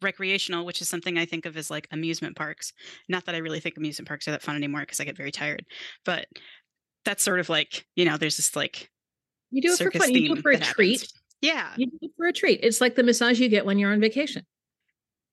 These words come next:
Speaker 1: If I got massages when I went on vacation, yes,
Speaker 2: Right,
Speaker 1: absolutely.
Speaker 2: but
Speaker 1: <laughs>
Speaker 2: that's what I'm saying. So much of our work is determined by the setting,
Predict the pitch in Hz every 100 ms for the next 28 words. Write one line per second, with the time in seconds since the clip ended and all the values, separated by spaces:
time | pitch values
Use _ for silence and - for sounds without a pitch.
0 | _ _ _ _ 214 208 202 180 170 160
1 | 147 160 160 156 156 160 160 151 160 170
2 | - - - - 196 - 180 - 285 247
3 | - - - - - - - - - _
4 | _ - - - 311 320 285 247 233 226
5 | 185 254 247 240 226 214 214 220 202 196
6 | 202 - 240 226 202 170 156 160 - 156
7 | -